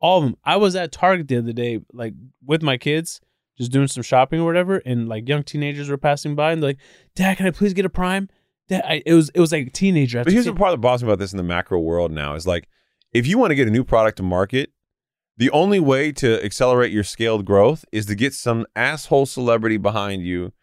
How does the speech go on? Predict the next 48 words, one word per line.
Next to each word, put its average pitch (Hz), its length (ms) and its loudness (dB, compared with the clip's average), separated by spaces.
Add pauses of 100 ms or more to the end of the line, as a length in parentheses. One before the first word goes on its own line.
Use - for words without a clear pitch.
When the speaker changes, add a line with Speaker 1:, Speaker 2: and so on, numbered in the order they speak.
(140)
Speaker 1:
Mm. 107 220 -8
Speaker 2:
to 104 120 0
pimp - 380 0
it. 67 140 -8 (200)
Speaker 1:
Like 107 160 -12
F 117 180 -6
T 113 220 -4
X 113 220 -6
and 107 140 -8
Tom 117 200 -2
Brady 117 400 -4
and 101 180 -10 (320)
the 113 60 -18
whole 117 140 -2
squad. 123 280 -2
Speaker 2:
Don't 156 160 2
even 165 120 4
get 123 80 4
me 107 60 0
started. 101 320 4
Kevin 151 240 2
O'Leary, 107 320 4
F 98 100 -2
T 98 180 -4
X. 101 320 -2
Speaker 1:
Oh 127 120 0
my 117 140 0
God, 110 280 -4
this 160 140 2
guy. 147 120 4
Speaker 2:
Fifteen 139 240 4
million 131 260 2
dollars. 120 560 2 (340)
What 208 180 4
a 170 40 0
piece 151 300 2
of 110 120 0
shit - 300 -2
he 117 120 0
was. 104 120 4 (220)
He 226 160 2
was 254 160 4 (100)
openly 180 500 4
out 135 320 0
talking 139 400 0
trash 123 380 0
about 113 220 0
crypto. 143 580 0